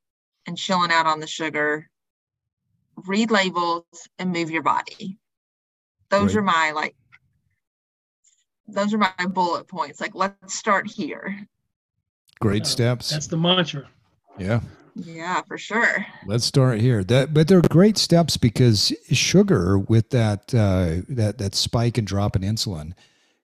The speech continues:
Speaker 2: causes so many problems for people, uh, relative to their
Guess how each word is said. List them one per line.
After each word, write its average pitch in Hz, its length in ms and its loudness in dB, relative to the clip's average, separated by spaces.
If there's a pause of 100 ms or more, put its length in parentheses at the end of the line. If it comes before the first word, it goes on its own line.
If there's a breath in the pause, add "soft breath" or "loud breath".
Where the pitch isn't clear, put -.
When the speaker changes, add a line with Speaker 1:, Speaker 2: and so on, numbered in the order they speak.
Speaker 2:
causes 170 440 4
so - 400 2
many 123 200 2
problems 104 580 -2
for 107 200 -4
people, 87 720 -2 (180)
uh, 82 400 -6 (180)
relative 113 460 -2
to 117 100 -2
their 87 400 -8